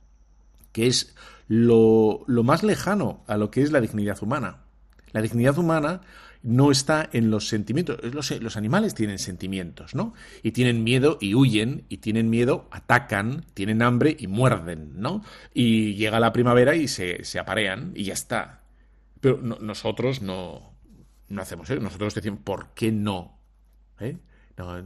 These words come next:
o sea, la poligamia, ¿por qué no? ¿Por qué sí hay que cuidar a los niños indefensos, no? ¿Por qué sí hay que ser caritativo con los que tienen menos, ¿no? dinero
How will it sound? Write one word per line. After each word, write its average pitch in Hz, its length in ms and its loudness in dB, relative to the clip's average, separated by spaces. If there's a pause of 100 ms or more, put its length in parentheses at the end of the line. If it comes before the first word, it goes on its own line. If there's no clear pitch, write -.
(120)
o 104 40 -12
sea, 107 260 -8 (400)
la 98 100 -10
poligamia, 104 580 -2
¿por 95 200 -8
qué 113 160 -2
no? 98 480 -6 (200)
¿Por 110 220 -2
qué 127 120 0
sí 127 280 0
hay 113 80 2
que 104 100 -8
cuidar 110 280 0
a - 20 -2
los 95 180 -8
niños 107 320 -6
indefensos, 90 720 -8
no? 135 160 -4 (180)
¿Por 120 160 -2
qué 139 120 2
sí 131 320 0
hay 117 120 2
que 110 120 -6
ser - 240 -6
caritativo 104 720 -2
con 101 80 -4
los 92 80 -8
que 95 140 -8
tienen 104 320 -4
menos, 101 520 -6
¿no? 135 140 -6
dinero 98 460 -6